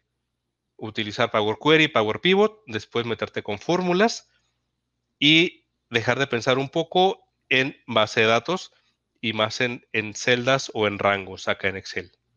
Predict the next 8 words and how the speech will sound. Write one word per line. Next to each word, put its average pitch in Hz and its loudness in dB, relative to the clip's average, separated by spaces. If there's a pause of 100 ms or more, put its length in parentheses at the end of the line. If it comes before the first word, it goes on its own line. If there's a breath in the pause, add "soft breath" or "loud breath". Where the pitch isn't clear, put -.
(460 soft breath)
Y 123 0
verlo 131 2
como 120 -4
un 120 -10
complemento 107 -4 (420)
y 110 0
no 110 -2
como, 104 -4